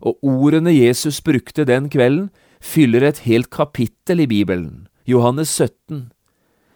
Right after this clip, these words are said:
Vi kaller det Jesu ypperste prestelige bønn.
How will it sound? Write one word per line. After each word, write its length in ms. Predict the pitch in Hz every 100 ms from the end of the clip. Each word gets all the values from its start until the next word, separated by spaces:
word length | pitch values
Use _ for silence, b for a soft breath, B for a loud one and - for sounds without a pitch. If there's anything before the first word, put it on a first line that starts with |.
| _
Vi 100 | 127 139
kaller 320 | 160 123 123
det 100 | 143 143 b
Jesu 520 | 107 107 113 123 - 147
ypperste 560 | 143 - _ 101 - -
prestelige 540 | 131 123 - 143 151 139
bønn. 260 | 127 147